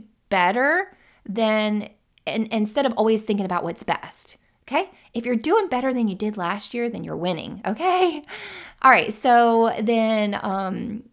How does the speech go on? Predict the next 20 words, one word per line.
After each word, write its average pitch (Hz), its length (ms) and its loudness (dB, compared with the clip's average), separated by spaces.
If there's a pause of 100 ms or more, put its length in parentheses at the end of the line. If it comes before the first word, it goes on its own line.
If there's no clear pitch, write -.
(1120)
so 220 160 -2
today's 170 440 -4
Thursday, 269 580 -2
so 226 180 -4
that's 180 400 -2
my 175 100 -8
daughter's 165 360 -8
m-, 208 320 -12
meal 185 260 -6
for 175 160 -12
this - 280 -12
morning. 233 440 -2 (200)
And 247 140 -4
so 262 140 0
then 269 240 -2
I 277 120 0
have 320 360 -4
negotiated 240 600 -2
with 175 140 -8
them. 170 300 -8